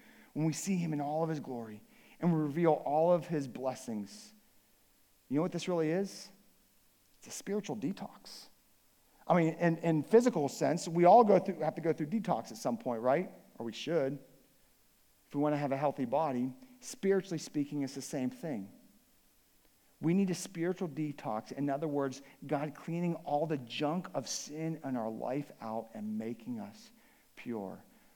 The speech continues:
That's justification. Making us right before God. But don't miss the main point.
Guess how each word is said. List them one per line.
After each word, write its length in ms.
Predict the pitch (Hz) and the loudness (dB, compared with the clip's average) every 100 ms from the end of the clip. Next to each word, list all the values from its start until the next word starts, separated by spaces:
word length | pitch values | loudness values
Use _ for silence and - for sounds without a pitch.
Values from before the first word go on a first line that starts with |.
| _ | _
That's 180 | - - | -16 -12
justification. 880 | - 120 - - - 151 110 - - _ _ _ _ _ _ _ _ _ _ _ - | -10 -10 -12 -16 -12 -10 -10 -14 -18 _ _ _ _ _ _ _ _ _ _ _ -4
Making 300 | 139 - 151 | -4 -2 -6
us 160 | 139 | -6
right 500 | 131 131 147 107 - - - _ _ _ _ _ - | -8 -4 -4 -6 -10 -20 -20 _ _ _ _ _ -20
before 280 | - 113 101 | -14 -12 -8
God. 320 | 123 98 98 104 - _ _ _ _ _ _ _ _ _ _ _ _ _ _ _ _ _ _ _ _ _ _ | -8 -8 -14 -20 -20 _ _ _ _ _ _ _ _ _ _ _ _ _ _ _ _ _ _ _ _ _ _
But 80 | 113 | -6
don't 180 | 143 185 | -4 -4
miss 140 | 170 | -6
the 80 | 151 | -6
main 220 | 139 127 | -4 -4
point. 420 | - 110 - - | -6 -10 -12 -16